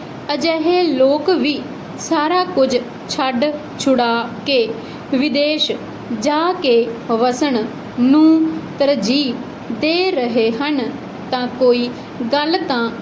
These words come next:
ਜ਼ਰੂਰ ਹੋਵੇਗੀ। ਡੰਡੀ। ਮੈਂ ਅਕਸਰ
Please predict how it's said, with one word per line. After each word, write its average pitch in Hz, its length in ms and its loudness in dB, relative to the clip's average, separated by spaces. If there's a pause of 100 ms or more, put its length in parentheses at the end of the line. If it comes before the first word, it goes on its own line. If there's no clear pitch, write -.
(180)
ਜ਼ਰੂਰ 294 560 2 (420)
ਹੋਵੇਗੀ। 302 640 2 (320)
ਡੰਡੀ। 233 360 0 (640)
ਮੈਂ 233 340 2 (480)
ਅਕਸਰ 254 420 0